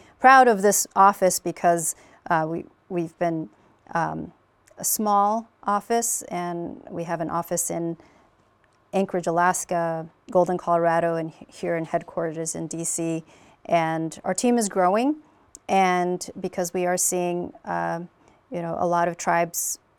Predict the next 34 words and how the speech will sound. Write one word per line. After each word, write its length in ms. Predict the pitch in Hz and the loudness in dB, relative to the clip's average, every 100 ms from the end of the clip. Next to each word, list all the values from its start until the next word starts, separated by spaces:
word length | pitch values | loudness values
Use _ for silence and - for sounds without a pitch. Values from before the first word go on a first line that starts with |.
| _ | _
wanting 500 | 208 185 175 180 180 | 0 2 2 0 -2
to, 580 | 180 - 180 170 165 170 - _ _ _ - | -4 -6 -4 -4 -4 -6 -12 _ _ _ -6
uh, 260 | 170 160 - | -4 -4 -4
apply, 760 | 175 - 165 170 170 170 170 - _ _ _ | -8 0 4 6 4 4 0 -8 _ _ _
uh, 100 | 170 | -10
clean 280 | 160 240 208 | -6 -2 0
energy 380 | 180 190 170 180 | 2 0 0 -2
into 220 | 175 - | -2 -2
their 140 | 175 165 | -2 -2
communities 800 | - 180 196 196 185 185 - - - _ - | -4 -2 0 2 2 0 -2 -10 -18 _ -4
and 180 | 170 165 | 0 2
nations. 600 | 190 202 - 190 180 175 | 4 2 0 -2 -2 -4
And 120 | 170 | -4
so, 380 | - 170 170 170 - _ _ - - | 0 2 2 0 -6 _ _ -20 -4
um, 400 | 170 165 160 165 | 0 0 -2 -6
we 140 | - 175 | -6 -6
hope 340 | - 208 202 _ _ - | 4 4 2 _ _ -8
to 120 | 196 | -2
get 140 | 185 | 4
out 220 | 180 170 - | 4 4 0
a 40 | |
hundred 320 | 170 196 190 185 | -6 -4 -4 -4
million 300 | 185 180 170 | -4 -4 -2
dollars 600 | 170 175 185 185 - - _ _ | 0 0 -2 -4 -10 -14 _ _
in 440 | - 175 170 170 - 185 | -6 -4 -4 -8 -12 -8
this 300 | 175 165 165 | -6 -4 -4
year 300 | 170 196 226 _ _ - _ | -4 -4 -8 _ _ -20 _
to 480 | - 208 180 175 180 - _ - | -6 -2 0 -2 -4 -10 _ -8
clean 240 | 208 185 | -4 -2
energy 320 | 170 175 170 | -2 -2 -6
projects, 520 | - 156 151 156 - | -6 -6 -6 -8 -10
which 160 | 175 - | -10 -8
is 140 | 165 | -8
really 640 | 180 185 180 175 170 165 | -6 -2 -2 -2 -4 -6